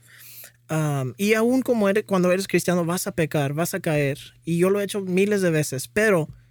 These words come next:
la única razón que yo soy cristiano es por la gracia y soberanía de Dios,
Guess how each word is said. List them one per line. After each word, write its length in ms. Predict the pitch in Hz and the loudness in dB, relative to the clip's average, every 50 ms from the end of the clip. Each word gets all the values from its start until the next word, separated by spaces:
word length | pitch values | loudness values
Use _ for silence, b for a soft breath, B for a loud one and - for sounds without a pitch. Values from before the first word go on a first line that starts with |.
| b b b - - | b b b -6 -2
la 200 | 175 170 165 165 | 0 0 2 2
única 460 | 180 208 220 233 240 233 - 220 190 | 4 4 4 4 2 2 0 0 0
razón 300 | 185 175 - - 185 175 | 0 0 0 0 -2 0
que 120 | - 165 | 0 0
yo 120 | 165 175 175 | 0 0 0
soy 160 | - 202 196 | -2 -4 -4
cristiano 440 | - 190 175 - - 196 185 170 - | -4 -4 -4 -2 0 0 0 0 0
es 160 | 151 160 - | -2 -4 -2
por 180 | - 185 180 | -2 -2 0
la 220 | 170 165 160 160 151 | 0 2 0 0 -2
gracia 460 | 143 165 165 170 175 - - 214 202 | -2 -2 -2 -2 -2 -2 -2 -2 -2
y 40 | 190 | -2
soberanía 440 | - 170 160 156 156 151 156 160 165 | -2 -2 -2 0 0 0 2 2 0
de 140 | 165 156 | 0 0
Dios, 440 | 143 143 143 131 143 - - - - | 0 -2 -2 -4 -4 -6 -10 -10 -12